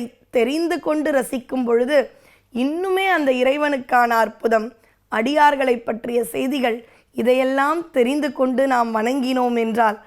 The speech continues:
அதில் ஒரு பேரானந்தம் கண்டிப்பாக உண்டு. சீர்காழியிலிருந்து சுமார் பத்தொன்பது கிலோமீட்டர் தொலைவில் அமைந்திருப்பது பல்லவனீச்சரம். பூம்புகார் அப்படின்றதுக்கே ஒரு சாலை உண்டு. அந்த சாலை வழியா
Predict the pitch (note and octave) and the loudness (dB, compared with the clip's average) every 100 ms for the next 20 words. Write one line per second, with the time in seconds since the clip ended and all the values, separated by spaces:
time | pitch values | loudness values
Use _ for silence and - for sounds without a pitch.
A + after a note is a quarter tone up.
0 | _ _ - A3+ A3+ D4+ D4+ A#3+ A3+ A3+ | _ _ -4 -2 0 -2 0 2 2 0
1 | B3 B3+ C4+ C#4 C#4 C4+ A#3 A3+ C4 D#4+ | 0 2 4 2 2 2 0 0 -2 -2
2 | - A3 A#3 - G#3+ G#3 A#3 A#3 G3+ B3+ | -4 -4 -6 0 2 2 0 -2 -4 -6
3 | - _ _ _ - - B3+ C4+ C4 C4+ | -8 _ _ _ -18 -4 0 2 4 4
4 | C4 B3+ B3+ C4 C#4 F4+ F#4 _ _ - | 4 0 0 0 -2 -4 -6 _ _ -6
5 | D4 C#4 A#3+ C4+ _ - B3+ - - F#4 | -2 0 0 -4 _ -2 -2 -2 -6 -2
6 | F4+ E4+ C#4 A#3 B3 C4+ C#4+ C4 B3 A#3+ | 0 2 0 -2 0 2 2 -2 -2 -4
7 | A3 A#3 A#3 A#3+ C#4+ - A3 A3+ B3+ B3+ | -4 0 0 0 -4 -4 -4 -2 -2 0
8 | A#3+ A#3 - A3+ - B3+ A#3+ A#3+ A#3+ A3+ | 0 0 -2 -2 0 0 4 2 0 -6
9 | G#3+ - C4 - _ _ - _ _ D#4+ | -8 -10 -10 -14 _ _ -20 _ _ 0
10 | F#4 F#4 E4 D#4+ C4+ B3 - _ _ - | 0 0 4 6 6 4 -6 _ _ -4
11 | G#3+ B3+ D#4+ D#4 D4 C#4 - D4+ E4+ E4+ | -2 -2 -2 0 0 0 -6 -2 0 2
12 | C4+ G#3 A#3 B3 C4+ A#3+ A3+ A3+ - - | 2 2 2 4 2 -2 -2 -4 -6 -14
13 | _ _ _ - A#3+ A3+ A3 A3+ B3+ D#4 | _ _ _ -4 -2 -2 2 4 4 2
14 | D#4 C#4 C#4 C#4+ | 0 0 2 0